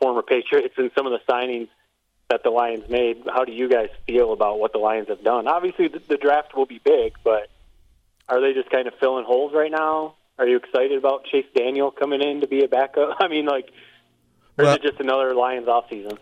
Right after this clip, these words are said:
Speaker 2: There's absolutely nothing that excited me about any of the moves the Lions have made,
Speaker 1: <laughs>
Speaker 2: including Chase Daniel. I mean, he couldn't even, he couldn't even win the starting job in Chicago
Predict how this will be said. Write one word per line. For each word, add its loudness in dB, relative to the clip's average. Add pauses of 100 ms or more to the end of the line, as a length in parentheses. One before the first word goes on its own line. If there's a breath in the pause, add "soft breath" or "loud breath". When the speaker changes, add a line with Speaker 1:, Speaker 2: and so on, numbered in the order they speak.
Speaker 2:
There's 4
absolutely 2
nothing 0
that -2
excited -2
me -2
about 0
any -4
of -2
the -4
moves -2
the -8
Lions -4
have -8
made, 2
Speaker 1:
<laughs> -
Speaker 2:
including 2
Chase -2
Daniel. -6 (320 loud breath)
I 0
mean, 6
he 8
couldn't 6
even, 4
he 0
couldn't 2
even 4
win 6
the 2
starting 4
job 6
in 0
Chicago 0